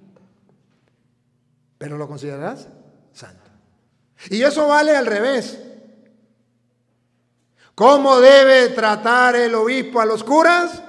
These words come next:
¿Como la peor porquería que hay en el mundo? No, sabemos que son pecadores. Pero ¿cómo lo considerarás? Santo.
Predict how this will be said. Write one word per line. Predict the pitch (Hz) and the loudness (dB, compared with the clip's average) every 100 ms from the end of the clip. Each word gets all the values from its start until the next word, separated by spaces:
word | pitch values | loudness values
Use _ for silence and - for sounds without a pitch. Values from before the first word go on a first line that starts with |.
| - _ _ _ _ _ _ _ _ _ _ _ _ - | -20 _ _ _ _ _ _ _ _ _ _ _ _ -8
¿Como | 202 226 | -2 2
la | 226 226 | 2 2
peor | 220 269 269 - | 4 4 4 0
porquería | 247 233 233 254 277 262 | -2 -2 -4 -2 0 0
que | 233 | 0
hay | 247 254 | -2 -2
en | 247 | -4
el | 247 | -4
mundo? | 311 349 359 359 - - - - _ _ _ _ _ _ _ _ | -4 -4 -6 -6 -12 -20 -20 -20 _ _ _ _ _ _ _ _
No, | 127 143 135 - | -16 -14 -14 -10
sabemos | 175 214 233 170 | -8 -6 -8 -10
que | |
son | 156 185 | -12 -12
pecadores. | 165 135 127 - _ _ _ _ _ | -14 -16 -20 -20 _ _ _ _ _
Pero | - 190 190 | -10 -8 -4
¿cómo | 214 262 277 285 | 2 2 4 2
lo | 269 247 | 2 0
considerarás? | 254 240 226 233 226 226 254 359 392 - - - - - _ _ _ _ _ _ _ | -2 -4 -2 0 2 2 2 0 0 -8 -20 -20 -20 -20 _ _ _ _ _ _ _
Santo. | - - 175 202 165 131 - - | -16 -8 -2 -2 -2 -8 -16 -20